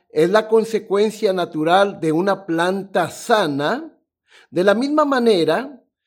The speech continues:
que un cristiano saludable producirá buenos frutos. Y así como la rama de un árbol frutal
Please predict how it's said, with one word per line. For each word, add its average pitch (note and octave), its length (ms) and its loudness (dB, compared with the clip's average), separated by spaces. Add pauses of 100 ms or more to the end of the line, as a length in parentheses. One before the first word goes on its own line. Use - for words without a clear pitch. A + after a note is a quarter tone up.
(320)
que G#3 240 4
un C#4 280 0
cristiano A#3 840 0
saludable G#3+ 1000 0 (380)
producirá G3 960 0
buenos F3+ 460 0
frutos. F#3+ 760 -6 (480)
Y B2+ 120 -4
así C3 300 -2
como B3+ 380 2
la F3 260 2
rama G#3 440 2
de E3 120 -2
un A3 180 -2
árbol G3+ 480 2
frutal G3 680 -2